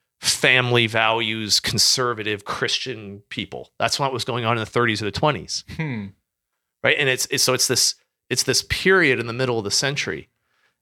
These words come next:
Speaker 1: And, um, yeah, so it, it, well, what am I getting at? So, you know, y-, it, it compromises the whole, the whole narrative of secularization, the whole narrative of, um,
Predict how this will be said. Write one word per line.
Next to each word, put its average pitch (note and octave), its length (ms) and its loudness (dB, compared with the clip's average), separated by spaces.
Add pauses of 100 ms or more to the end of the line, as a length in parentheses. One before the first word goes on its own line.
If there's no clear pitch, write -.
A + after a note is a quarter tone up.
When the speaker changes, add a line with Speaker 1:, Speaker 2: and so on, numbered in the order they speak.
(140)
Speaker 1:
And, A#2 320 4
um, G2+ 360 2 (1080)
yeah, D3 160 4
so A#2+ 240 2
it, - 100 -2
it, - 340 -4 (560)
well, G2 140 -2
what G#2 120 -2
am F#2 80 -4
I F2+ 80 -2
getting E2 320 -12
at? - 160 -10
So, C3 220 2
you C#3 80 -4
know, A2 260 -4
y-, D3+ 140 -14 (420)
it, D#3+ 340 0
it E3+ 140 2
compromises D#3 760 0
the B2+ 80 -6
whole, C#3 540 0 (880)
the C3+ 80 -2
whole C#3+ 180 2
narrative C3 600 4
of A2+ 100 -4
secularization, B2 1000 2
the A#2 100 -6
whole A#2 160 -8
narrative A2+ 640 0
of, G2+ 280 -4
um, F#2+ 440 -10